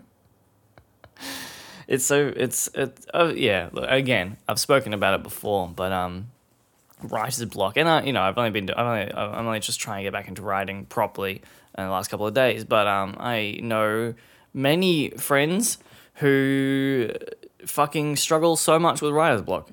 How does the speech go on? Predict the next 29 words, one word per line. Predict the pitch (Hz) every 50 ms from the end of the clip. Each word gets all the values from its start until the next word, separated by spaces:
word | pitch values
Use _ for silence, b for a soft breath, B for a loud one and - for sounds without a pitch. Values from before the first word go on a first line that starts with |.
| - _ -
um, | 104 98 98 95 95 92 90 90 92 101 127 - _ _ _ _
which | - 135 143
I | 143 143
just | 131 135 123 -
think | 123 113 104
is | 104 98 92 98
universal. | 110 107 101 104 117 107 101 - -
I | 87 92
don't | 92 87
think, | - 98 - - 110
I, | 104 104 110 113 - -
I | 113
don't | 127 120 113
think | 120 101 98
there's | 95
many | 98 104 107 104 101 95
writers | 98 110 104 98 95 - 98 90 98
out | 104 101 85
there, | 90 90 90 - b b b b b b b b
um, | - 101 98 92 87 87 87 90 117 - _ _ _ _ _ - -
or | 117 117
creatives | - 120 110 101 101 98 85 92
in | 92
general | 90 104 101 95 90
who | 104 98
don't | 92 101 98 78 - - _ _ _ _ -
have | - - 120 107 -
that | 98 90 - -
problem. | - 123 - - 92 87 -